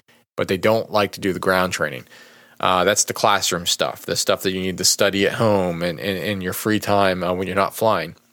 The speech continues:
And that could take up a bulk of your time. It can take up far more than the forty hours of flight training you have to do. And it's just as important. There's all this knowledge that you have to have in your brain,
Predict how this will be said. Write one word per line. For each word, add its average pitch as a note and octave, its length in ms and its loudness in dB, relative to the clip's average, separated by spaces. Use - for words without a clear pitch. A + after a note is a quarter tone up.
And A2 140 -2
that E3+ 100 4
could F3+ 140 0
take D#3 160 2
up C#3+ 80 4
a B2 60 4
bulk G2 300 0
of G2 100 -2
your G2 80 0
time. F#2 360 0
It A#2 80 0
can C3+ 120 -2
take B2+ 200 2
up G#2+ 80 -4
far A#2+ 340 2
more F#2+ 220 2
than F#2 140 -8
the - 40 -12
forty F#2+ 300 2
hours F2+ 200 2
of F2+ 100 -12
flight G#2+ 200 2
training D#2+ 300 -4
you F2+ 60 -10
have E2 120 -10
to - 80 -14
do. E2 220 -6
And C#3 100 2
it's C#3+ 160 0
just - 240 0
as G2 140 -2
important. F#2 440 -2
There's G#2+ 160 0
all A2+ 140 6
this A#2+ 180 0
knowledge A2+ 380 4
that G2+ 80 -8
you G#2 140 -4
have G#2 260 0
to G2 400 0
have G2 500 2
in G2 140 -6
your F#2 120 -4
brain, F#2 460 -2